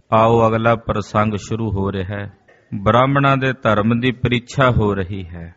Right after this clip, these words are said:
ਤੇ ਸਤਿਗੁਰੂ ਜੀ ਦੱਸ ਰਹੇ ਨੇ ਇੱਕ ਬ੍ਰਾਹਮਣ ਦੇ ਲੱਛਣ ਕੀ ਨੇ।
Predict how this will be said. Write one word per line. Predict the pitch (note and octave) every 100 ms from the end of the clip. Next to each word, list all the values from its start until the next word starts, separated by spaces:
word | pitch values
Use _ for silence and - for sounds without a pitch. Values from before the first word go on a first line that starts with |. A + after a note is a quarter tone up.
| -
ਤੇ | G2+
ਸਤਿਗੁਰੂ | - G#2+ G#2+ A#2+ B2 B2
ਜੀ | B2
ਦੱਸ | G#2+ A2 G#2+ B2+
ਰਹੇ | B2+ B2+
ਨੇ | B2
ਇੱਕ | B2 A#2
ਬ੍ਰਾਹਮਣ | G#2 G#2+ B2 B2 A#2+
ਦੇ | A#2
ਲੱਛਣ | A2 G#2 - A#2+ A2+
ਕੀ | - G#2+
ਨੇ। | G#2